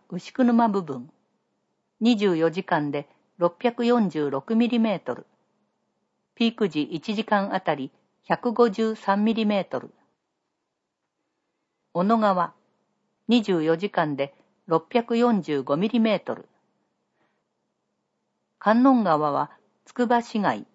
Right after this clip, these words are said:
この地図の掲載範囲の北側に位置しますが、観音川に起因する洪水浸水想定区域がつくば市内にもかかっています。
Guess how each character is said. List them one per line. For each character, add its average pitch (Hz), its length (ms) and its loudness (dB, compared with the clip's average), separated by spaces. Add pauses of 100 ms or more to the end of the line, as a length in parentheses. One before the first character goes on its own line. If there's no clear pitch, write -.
(160)
こ 202 140 0
の 233 160 2
地 240 160 -4
図 202 120 -2
の 143 160 0
掲 220 220 0
載 220 280 2
範 208 220 0
囲 165 100 -6
の 139 160 -2
北 - 240 -4
側 214 220 4
に 208 180 -4
位 208 40 -8
置 - 120 -14
し - 140 -16
ま 139 140 -4
す - 140 -16
が、 139 160 -8 (840)
観 226 240 4
音 240 180 4
川 180 220 0
に 156 140 -6
起 - 160 -10
因 175 160 -2
す - 180 -12
る 156 220 -6 (140)
洪 233 220 6
水 214 280 -4
浸 220 240 -2
水 214 260 -4
想 208 220 2
定 202 260 0
区 202 160 -4
域 147 260 -6
が 143 180 -4 (380)
つ - 80 -20
く 233 120 0
ば 233 140 2
市 254 120 0
内 208 220 4
に 160 100 -4
も 131 280 -4
か 147 120 -12
か 180 100 0
っ 180 100 -2
て - 100 -12
い 135 100 -8
ま 107 160 -6
す。 - 320 -20